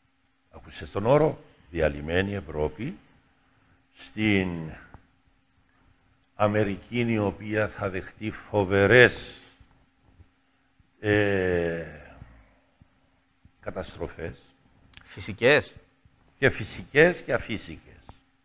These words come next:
Speaker 1: Και μην με ρωτάτε λεπτομέρειες. Γι' αυτόν έχουν μιλήσει Άγιοι. Θα πληρώσει ο κάθε λαός τα αμαρτήματά του.
Speaker 2: Και έχουν πολλά.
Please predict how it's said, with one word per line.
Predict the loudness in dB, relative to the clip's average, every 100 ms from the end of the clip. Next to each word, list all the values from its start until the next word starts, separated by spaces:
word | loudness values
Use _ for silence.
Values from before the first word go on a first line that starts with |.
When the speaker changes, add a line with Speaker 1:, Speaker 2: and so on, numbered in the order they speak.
| _ _
Speaker 1:
Και | -10
μην | -6 -2
με | 0
ρωτάτε | 0 0 -2 -2 -4
λεπτομέρειες. | -6 -10 -20 -16 -16 -16 -20 -20 _ _ _ _ _ _
Γι' | -14
αυτόν | -10 -6 -6
έχουν | -6 -10
μιλήσει | -10 -8 -8 -10 -14 -14 -6
Άγιοι. | -6 -6 -14 -20 -20 _ _ _ _ _ _ _ _
Θα | -16
πληρώσει | -4 0 0 -2 -4
ο |
κάθε | 0 -2 0
λαός | 0 2 0 -4
τα |
αμαρτήματά | -6 -6 -12 -14 -14 -12 -14
του. | -16 -20 _ _ _ _ _ _ _ _ _ _ _ _ _ _
Speaker 2:
Και |
έχουν | -18 -16
πολλά. | -12 -10 -12